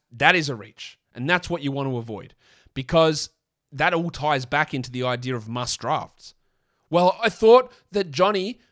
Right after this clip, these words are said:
was a really big fan of Devin Vassell, and, you know, I, I had to, I, I had to get him 'cause he was gonna pick him ahead of me. Well, Vassell, you probably want to pick seventy, so if you're picking him at forty just 'cause you think Johnny's gonna get him,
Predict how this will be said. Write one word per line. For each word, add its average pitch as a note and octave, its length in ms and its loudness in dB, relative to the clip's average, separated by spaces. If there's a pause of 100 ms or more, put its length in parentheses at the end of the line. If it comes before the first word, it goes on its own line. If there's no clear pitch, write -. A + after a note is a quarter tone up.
(200)
was E3 240 -4
a E3 60 -2
really F#3 260 -4
big E3 220 -8
fan F3+ 520 -2
of C#3+ 360 2
Devin C#3 260 -4
Vassell, B2 520 -4 (500)
and, E3 840 -2 (1080)
you F3+ 80 -6
know, E3 220 0
I, D3+ 560 -4
I D#3+ 60 2
had F3+ 240 0
to, D3 120 -8 (100)
I, D#3 80 -6 (220)
I D#3 100 2
had G3 200 -4
to D3+ 60 -10
get C#3+ 240 -4
him C3 140 -6
'cause D3 220 -8
he D#3+ 80 -6
was E3 100 -2
gonna D3 180 -6
pick - 220 -12
him C3 100 -6
ahead C#3 220 -4
of D#3 100 -4
me. G#2 220 -16 (520)
Well, G#3 320 0 (120)
Vassell, C4 380 -2
you A#3+ 100 -6
probably G3+ 320 2
want E3+ 160 0
to D3 60 -6
pick C#3+ 220 -14
seventy, F#3+ 400 -2
so E3+ 120 -6
if D#3+ 120 -4
you're A#3 80 -12
picking A#3 220 -8
him D#3+ 60 -4
at - 100 -10
forty F3+ 320 0
just D3 140 -12
'cause D3+ 100 -12
you C3 60 -14
think C3+ 200 -12
Johnny's D#3+ 320 -4
gonna C3+ 140 -6
get E3 160 0
him, D3 160 -6